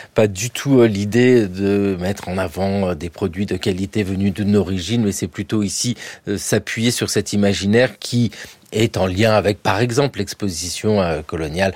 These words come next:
celle de mille neuf cent trente et un, avec la question aussi de l'huile de palme. Elle est passionnante, hein, cette image de l'huile de palme, parce que autant pour l'arachide, le Sénégal, c'est un argument de vente avec cet imaginaire exotique. Quant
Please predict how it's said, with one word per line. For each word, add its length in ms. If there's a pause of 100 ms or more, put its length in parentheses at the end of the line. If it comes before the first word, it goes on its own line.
(240)
celle 200
de 80
mille 220
neuf 140
cent 220
trente 380
et 140
un, 120 (280)
avec 180
la 160
question 460
aussi 400
de 100
l'huile 240
de 100
palme. 280
Elle 100
est 60
passionnante, 560
hein, 360
cette 320
image 220
de 80
l'huile 260
de 120
palme, 240
parce 160
que 80
autant 340
pour 140
l'arachide, 760 (380)
le 120
Sénégal, 840 (180)
c'est 540
un 120
argument 760
de 120
vente 500 (100)
avec 260
cet 280
imaginaire 500
exotique. 460
Quant 100